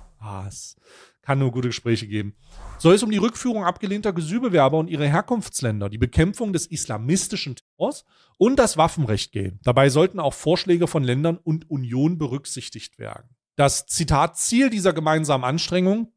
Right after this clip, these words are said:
sei klar", sagte Scholz, Zitat, "wer legale Zuwanderung möchte, muss irrele-,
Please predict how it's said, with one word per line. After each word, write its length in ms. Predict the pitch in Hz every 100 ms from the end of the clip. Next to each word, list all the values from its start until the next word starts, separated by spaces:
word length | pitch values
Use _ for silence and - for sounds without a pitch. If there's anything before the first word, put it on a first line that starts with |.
| _
sei 320 | 131 151 143
klar", 600 | - - 117 110 123 240
sagte 320 | 160 160 165 175
Scholz, 460 | 175 185 233 -
Zitat, 500 | - 160 143 143 220 _ _ -
"wer 240 | 127 156
legale 540 | 151 139 123 117 185 233
Zuwanderung 680 | - 196 180 160 135 123
möchte, 380 | 120 160 - 240
muss 280 | 196 147 -
irrele-, 400 | 180 202 226 208